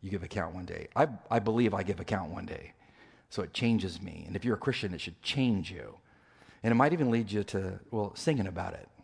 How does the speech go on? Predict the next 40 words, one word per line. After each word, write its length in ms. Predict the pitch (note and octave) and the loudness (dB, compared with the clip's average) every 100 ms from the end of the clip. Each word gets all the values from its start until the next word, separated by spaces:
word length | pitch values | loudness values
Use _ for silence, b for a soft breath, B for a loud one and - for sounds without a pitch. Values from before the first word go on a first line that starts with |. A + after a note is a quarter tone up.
| _ _ _ _ B B B | _ _ _ _ B B B
And 60 | |
if 60 | B2+ | 2
you're 80 | A3 | 4
not 120 | F3+ | 4
a 40 | |
Christian, 500 | - G3 - G#2 G2 | 4 2 0 0 0
uh, 420 | G2+ G2+ F#2+ - F2+ F#2 G2 | 2 0 -2 -6 -10 -12 -12
well, 200 | A2 A2 | -6 -2
you 100 | A2 | 0
don't 140 | C3 - | 0 2
fear 160 | E3 | 0
God. 240 | G#2 F2 - - _ _ _ _ b b b b b | 0 -2 -6 -12 _ _ _ _ b b b b b
But 100 | A#2 | 2
I 40 | |
would 140 | G#2+ - | 2 2
pray 140 | A2 | 0
you 120 | F#2 | 2
would 180 | F#2 A2 | -2 -2
fear 160 | F#2 E2 | -4 -6
God, 320 | - E2 D#2+ - - _ _ | -8 -10 -10 -14 -20 _ _
because 260 | G2+ G#2 F2+ | -4 -4 -2
the 60 | |
greatest 260 | G#2 G#2+ G2+ | 0 0 0
thing 120 | G#2 | -2
you 60 | G2 | -2
could 140 | F#2+ | -2
ever 240 | G#2+ G#2+ | 0 0
know 180 | G#2 A2 | 2 0
in 80 | G#2+ | 0
your 100 | G2+ | 0
life 300 | G#2+ F#2+ F2+ | 0 -2 -2
is 140 | - | -6
him, 260 | - E2+ - - _ _ b b b - | -6 -8 -12 -20 _ _ b b b -4
'cause 140 | F#2+ | 0
that 280 | G#2 G2+ A2+ | 2 2 2
leads 240 | A2 F#2+ | 0 0
to 160 | - E2 | -6 -8
truly 460 | - A#2 A2 A2 | -6 -2 0 0
wise 680 | G2+ G2+ F2+ F#2 F#2 F#2 - | -2 -4 -4 -4 -6 -8 -12
living 420 | F#2 F2+ F2 F2+ | -10 -10 -10 -16